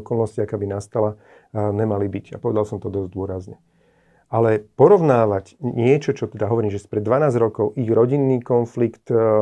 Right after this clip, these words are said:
a s tým, že, e,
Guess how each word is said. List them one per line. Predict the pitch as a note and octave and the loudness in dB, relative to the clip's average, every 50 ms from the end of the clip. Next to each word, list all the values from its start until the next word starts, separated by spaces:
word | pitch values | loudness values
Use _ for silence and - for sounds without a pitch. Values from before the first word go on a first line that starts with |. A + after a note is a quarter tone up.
| A2 A2+ C3+ - - | 0 -2 -6 -12 -10
a | - A#2 A2+ A2 G#2+ G#2+ G#2+ G#2+ A2+ - _ _ - | -4 -2 -2 0 0 -2 -2 -4 -6 -8 _ _ -20
s | - - - - B2+ A2+ - _ | -20 -18 -4 -4 -4 -4 -2 _
tým, | C#3 C#3 C3+ C3+ C#3 C3+ C3+ - | -2 0 2 2 0 0 -2 -4
že, | D3+ B2 A2 A2 A2 G#2+ G#2+ G#2+ A2 - - _ _ _ _ _ _ _ | -8 -8 -4 -2 -2 0 0 0 -2 -4 -10 _ _ _ _ _ _ _
e, | - C3 A#2 A2+ | -4 -2 -2 -2